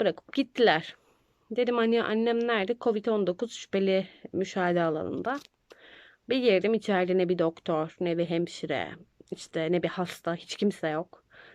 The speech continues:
Kadını sedyenin üzerine atmışlar. Ondan sonra, e, doktora falan söylemeden direkt gitmişler.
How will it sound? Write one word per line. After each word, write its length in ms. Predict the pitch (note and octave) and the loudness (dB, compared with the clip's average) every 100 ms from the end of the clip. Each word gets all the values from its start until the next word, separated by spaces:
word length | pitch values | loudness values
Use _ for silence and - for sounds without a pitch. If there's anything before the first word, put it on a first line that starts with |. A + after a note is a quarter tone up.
| _ _ | _ _
Kadını 360 | - B3+ F#3+ F#3+ | -2 2 2 2
sedyenin 440 | A#3+ A3+ F#3+ F#3 | 2 2 2 2
üzerine 380 | G#3+ E3+ D#3 E3+ | 0 0 -2 -2
atmışlar. 800 | A3 - F#3 - - F#2 - _ _ _ _ _ _ _ - | -4 -4 -10 -8 -8 -8 -10 _ _ _ _ _ _ _ -6
Ondan 360 | B3 A#3 F#3+ F3 | 0 2 2 0
sonra, 680 | - F3 F3 F#3+ G#3+ G#3 - | -2 -4 -2 0 -2 -4 -6
e, 1200 | - - - F3+ F3 F3 E3+ E3+ F3 E3+ E3+ E3+ - | -6 -4 -2 -2 -2 -2 -2 -4 -4 -4 -6 -6 -2
doktora 360 | A3+ - F#3+ | -2 2 0
falan 260 | F#3 G3+ F#3+ | 2 0 -2
söylemeden 760 | F#3 A#3 A3+ F3 D#3+ F#3 G#3 G#3 | -2 0 2 0 0 -2 -2 0
direkt 580 | F#3 G3 - - - | 0 -2 -6 -16 -10
gitmişler. 640 | A#3 - G3 - C#3+ E3 | -10 -2 -4 -2 -6 -6